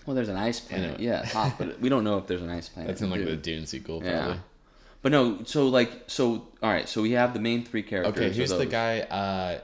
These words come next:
Speaker 2: Dave, uh,
Speaker 1: Dave
Speaker 2: Bautista?
Speaker 1: Bautista?
Speaker 2: Isn't
Speaker 1: Yeah.
Speaker 2: he in it?
Speaker 1: He's in the
Speaker 2: He,
Speaker 1: movie.
Speaker 2: is he the Harkonnen?
Speaker 1: He is
Speaker 2: Uh, like, Baron Harkonnen?
Speaker 1: No, he is the nephew Harkonnen that
Speaker 2: Oh,
Speaker 1: rules the
Speaker 2: okay,
Speaker 1: planet.
Speaker 2: okay.
Speaker 1: And that's the thing, is, like, so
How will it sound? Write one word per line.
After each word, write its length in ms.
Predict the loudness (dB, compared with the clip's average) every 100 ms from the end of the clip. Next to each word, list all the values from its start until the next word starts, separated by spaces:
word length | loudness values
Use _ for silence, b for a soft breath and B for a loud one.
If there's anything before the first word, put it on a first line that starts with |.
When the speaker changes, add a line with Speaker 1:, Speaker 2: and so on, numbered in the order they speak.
| -6
Speaker 2:
Dave, 460 | -2 0 0 -4 -10 -20 -20 -20 -20 -20 -12
uh, 380 | -10 -8 -10 -10 -12 -4
Speaker 1:
Dave 180 | -2 2
Speaker 2:
Bautista? 400 | 2 2 2 2
Speaker 1:
Bautista? 160 | 0 -2 -4
Speaker 2:
Isn't 200 | -2 -2
Speaker 1:
Yeah. 40 |
Speaker 2:
he 80 | -2
in 100 | -4
it? 120 | -6 -12 -10
Speaker 1:
He's 200 | -8 -4
in 120 | -2
the 60 | -2
Speaker 2:
He, 60 |
Speaker 1:
movie. 80 | -2
Speaker 2:
is 80 | 0
he 80 | 0
the 60 | 0
Harkonnen? 500 | -2 -2 -8 -10 -12 b b b b
Speaker 1:
He 260 | -4 0 4
is 480 | 6 6 6 2 -4
Speaker 2:
Uh, 40 | -2
like, 200 | -2 0
Baron 260 | 0 0
Harkonnen? 360 | -4 -6 -8 -10 -12 -20 _ _ _ _
Speaker 1:
No, 340 | 2 4 2
he 220 | 2 4 4
is 220 | 4 -2
the 80 | 0
nephew 420 | 0 0 -2 -4
Harkonnen 420 | -4 -6 -14 -18 -20 -20 _ b 0
that 160 | 2
Speaker 2:
Oh, 260 | 4 6 8
Speaker 1:
rules 280 | 8 8 6
the 80 | 2
Speaker 2:
okay, 80 |
Speaker 1:
planet. 320 | 2 2 0 -4
Speaker 2:
okay. 160 | -8 -10 b b b
Speaker 1:
And 100 | 0
that's 140 | 0
the 60 | 0
thing, 300 | 2 4 2
is, 140 | 0
like, 160 | -2 -4 -14 -20 -20 _ _ -20
so 680 | -10 4 6 6 4 -2